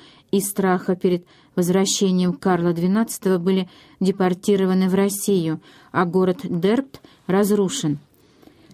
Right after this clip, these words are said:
Уничтожение Дерпта и высокомерие первого русского обер-коменданта Ревеля Василия Зотова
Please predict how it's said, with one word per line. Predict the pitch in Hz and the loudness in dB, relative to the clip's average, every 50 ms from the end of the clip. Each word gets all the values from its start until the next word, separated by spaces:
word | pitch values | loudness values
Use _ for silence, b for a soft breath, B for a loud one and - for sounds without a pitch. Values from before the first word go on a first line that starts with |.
| B B B - | B B B 0
Уничтожение | 202 208 214 202 - - 240 240 240 311 339 320 311 311 254 | 2 2 2 2 2 2 2 2 4 4 4 4 4 4 4
Дерпта | 214 254 262 277 - - - 262 262 | 4 2 2 0 -2 -2 0 0 0
и | - - 214 | 2 0 0
высокомерие | 196 202 202 208 202 202 214 202 202 214 247 247 247 220 | 0 0 0 0 -2 0 0 2 2 2 2 2 2 0
первого | 214 - 208 214 214 208 208 202 190 196 | 0 0 0 0 2 2 2 2 2 2
русского | 190 190 185 185 - - - 185 185 - | 0 0 -2 -4 -6 -2 0 0 0 0
обер-коменданта | - 185 180 180 180 180 - - - - - _ - - 196 190 190 190 180 180 185 185 185 175 180 196 | 0 0 0 0 -2 -2 -4 -12 -20 -20 -20 _ -2 0 2 2 4 2 2 2 2 2 2 0 0 0
Ревеля | 180 175 185 180 170 175 170 170 | 2 2 2 2 2 0 0 0
Василия | 165 175 175 175 - 180 170 170 175 175 | 0 0 -2 0 -2 -2 0 0 0 0
Зотова | 165 170 208 254 285 - 277 254 254 247 | 0 0 0 0 0 0 0 0 -2 -2